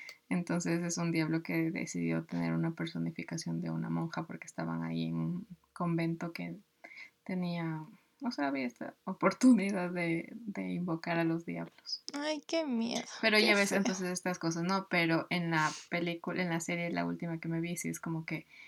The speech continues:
Speaker 1: ya cachas un, mm, mejor la historia y es como que dices, "Uy, qué denso".
Speaker 2: Siento que debimos haber grabado este, y yo te dije,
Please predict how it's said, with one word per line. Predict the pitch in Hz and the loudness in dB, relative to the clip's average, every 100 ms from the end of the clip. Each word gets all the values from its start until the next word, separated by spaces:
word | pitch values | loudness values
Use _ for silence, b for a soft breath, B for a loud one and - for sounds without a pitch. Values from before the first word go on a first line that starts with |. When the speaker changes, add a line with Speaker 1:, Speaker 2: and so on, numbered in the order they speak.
| B 180 | B 0
Speaker 1:
ya | 175 165 | 2 4
cachas | 175 170 165 | 2 0 -2
un, | 170 160 - _ _ | -2 -2 -6 _ _
mm, | - - 165 165 160 190 | -10 -2 2 2 2 2
mejor | 202 - 220 185 | 4 8 8 8
la | 165 | 2
historia | - 175 175 208 | 2 0 2 0
y | 202 170 | 0 -2
es | - | -4
como | 175 170 | -6 -4
que | 165 | -2
dices, | 165 - | -2 -4
"Uy, | - 170 | -6 -6
qué | 165 170 | -6 -8
denso". | - 170 - - _ - | -6 -8 -8 -14 _ -6
Speaker 2:
Siento | - 294 311 - | -4 -2 -2 0
que | 262 | 2
debimos | 226 233 233 240 | 4 4 4 4
haber | 233 226 | 4 4
grabado | 226 220 214 214 226 | 2 2 2 0 0
este, | 220 - | 0 0
y | 233 | 0
yo | 247 | 0
te | 247 285 | 0 2
dije, | 220 233 - | 4 2 -2